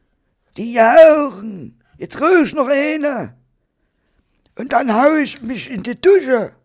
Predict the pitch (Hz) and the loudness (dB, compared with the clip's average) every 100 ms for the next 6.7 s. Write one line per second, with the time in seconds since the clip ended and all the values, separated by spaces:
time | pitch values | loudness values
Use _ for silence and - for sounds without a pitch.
0 | _ _ _ _ _ _ _ _ _ _ | _ _ _ _ _ _ _ _ _ _
1 | _ - 208 240 226 190 - 415 196 254 | _ -4 0 2 0 -2 -4 -4 0 0
2 | 226 233 214 190 143 294 277 269 302 277 | 0 2 2 2 -4 -6 -4 -4 -4 -6
3 | 120 _ _ _ _ _ _ _ _ _ | -16 _ _ _ _ _ _ _ _ _
4 | _ _ _ _ _ _ _ _ _ _ | _ _ _ _ _ _ _ _ _ _
5 | 175 - 294 320 - 226 208 - - - | -6 -2 -4 -4 2 2 2 -2 -8 -10
6 | - - 381 262 - - | -10 0 0 0 -10 -20